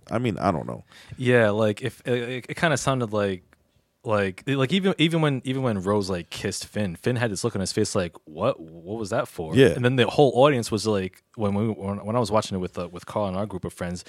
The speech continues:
Speaker 2: the whole audience was just, like, laughing like, <laughs> "What is going on? What is this? This is, this, this is
Speaker 1: I,
Speaker 2: just
Speaker 1: I think
Speaker 2: not"
Speaker 1: the audience had the same reaction he did in the movie. Like,
Speaker 2: Yeah.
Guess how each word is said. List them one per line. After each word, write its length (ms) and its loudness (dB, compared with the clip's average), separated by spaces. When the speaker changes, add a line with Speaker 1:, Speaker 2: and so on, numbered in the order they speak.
Speaker 2:
the 80 2
whole 160 6
audience 160 4
was 100 0
just, 140 -4
like, 160 -4
laughing 300 0
like, 200 0
<laughs> 360 6
"What 120 4
is 120 -2
going 260 0
on? 160 0
What 180 -2
is 120 -2
this? 180 -6
This 120 -10
is, 280 -4
this, 120 -14
this 220 -6
is 140 -2
Speaker 1:
I, 20 0
Speaker 2:
just 320 -4
Speaker 1:
I 40 -2
think 160 2
Speaker 2:
not" 40 -2
Speaker 1:
the 120 4
audience 400 8
had 120 6
the 100 -2
same 300 0
reaction 400 4
he 160 4
did 160 4
in 120 2
the 80 -2
movie. 420 0
Like, 180 -6
Speaker 2:
Yeah. 360 -2